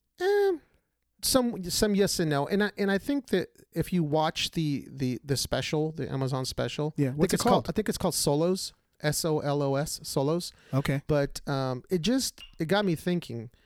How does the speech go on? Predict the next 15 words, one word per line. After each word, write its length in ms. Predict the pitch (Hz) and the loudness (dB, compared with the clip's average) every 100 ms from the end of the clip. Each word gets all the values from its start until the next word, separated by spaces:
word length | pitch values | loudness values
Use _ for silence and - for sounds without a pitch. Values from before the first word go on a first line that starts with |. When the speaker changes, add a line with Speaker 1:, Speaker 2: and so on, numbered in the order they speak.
| _ _ _ | _ _ _
Speaker 1:
you 80 | 220 | -2
know, 100 | 285 | 0
I 60 | 269 | 2
never 260 | 226 240 | 2 2
really 260 | 208 202 180 | 2 2 2
thought 180 | 175 156 | 0 0
about 240 | 139 113 | 0 0
life 240 | 135 143 | 0 -2
that 160 | - 98 | -2 -4
way, 240 | 90 65 - | -4 -6 -4
at 120 | 120 | -2
least 220 | 135 147 143 | 0 0 -2
my 180 | 131 | -2
own 240 | 123 127 120 | 0 0 0
life. 340 | 95 - - | -4 -6 -12